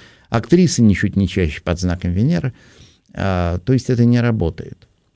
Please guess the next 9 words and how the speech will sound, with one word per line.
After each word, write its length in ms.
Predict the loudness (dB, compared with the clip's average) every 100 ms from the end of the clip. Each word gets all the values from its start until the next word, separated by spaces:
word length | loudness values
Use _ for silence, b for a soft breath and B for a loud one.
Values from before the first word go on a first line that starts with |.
| -12
Другое 420 | -4 0 2 2
дело, 320 | 4 4 4
что 180 | 0 -2
это 140 | 0 2
может 360 | 2 0 0
работать 440 | 0 2 0 0 -2
как 160 | -2
самосбывающееся 1000 | 0 2 2 2 2 2 0 -2 -6 -8
пророчество. 680 | -6 -4 -4 -6 -14 -20